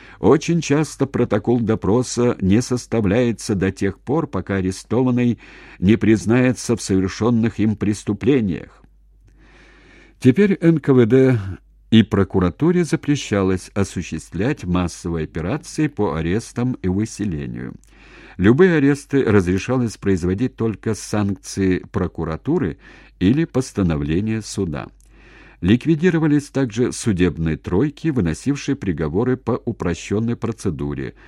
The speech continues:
без участия защиты и обвинения. Все дела от троек передавались в суды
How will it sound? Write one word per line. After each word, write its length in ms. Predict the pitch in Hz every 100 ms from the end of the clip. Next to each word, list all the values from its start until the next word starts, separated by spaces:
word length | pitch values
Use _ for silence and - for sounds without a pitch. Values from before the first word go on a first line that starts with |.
| -
без 260 | - 73 156
участия 640 | 127 - 95 117 - 98
защиты 640 | 82 73 67 - 127 131 131
и 180 | - 101
обвинения. 800 | 104 80 104 80 71 60 50 - _ - - - - - _ -
Все 200 | - 196
дела 260 | 151 151
от 260 | 147 120 -
троек 420 | 104 151 151 143
передавались 640 | - 98 85 87 120 120
в 80 | -
суды 640 | - - 90 76 117 175